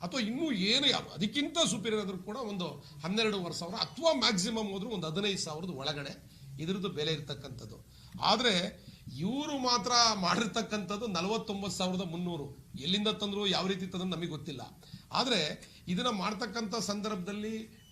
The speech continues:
ಟೆಂಡರ್‌ಗೆ ಒಂದು ಪ್ರೋಸೆಸ್ ಇದೆ. ಅಲ್ಲೂ ಕೂಡ ಟೆಂಡರ್ ಪ್ರೋಸೆಸ್ ಅಲ್ಲೂ ಕೂಡ ಇವರು ಟೆಂಡರ್‌ಗೆ ಯಾವ ರೀತಿ ಪ್ರೋಸೆಸ್‌ಗಳಾಗಬೇಕು ಆ ರೀತಿಯಲ್ಲಿ ಎಲ್ಲೋ ಒಂದ್ ಕಡೆ ಮಾಡಿಲ್ಲ.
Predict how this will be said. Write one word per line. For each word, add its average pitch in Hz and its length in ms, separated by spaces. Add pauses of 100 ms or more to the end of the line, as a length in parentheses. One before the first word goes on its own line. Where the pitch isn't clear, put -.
ಟೆಂಡರ್‌ಗೆ 208 420
ಒಂದು 202 200
ಪ್ರೋಸೆಸ್ 185 460
ಇದೆ. 135 340 (460)
ಅಲ್ಲೂ 254 320
ಕೂಡ 254 180
ಟೆಂಡರ್ 214 380
ಪ್ರೋಸೆಸ್ 214 440
ಅಲ್ಲೂ 202 180
ಕೂಡ 214 240 (760)
ಇವರು 240 560 (280)
ಟೆಂಡರ್‌ಗೆ 214 400
ಯಾವ 180 180
ರೀತಿ 226 220
ಪ್ರೋಸೆಸ್‌ಗಳಾಗಬೇಕು 190 920
ಆ 170 160
ರೀತಿಯಲ್ಲಿ 185 420
ಎಲ್ಲೋ 175 180
ಒಂದ್ 190 220
ಕಡೆ 180 140
ಮಾಡಿಲ್ಲ. 160 340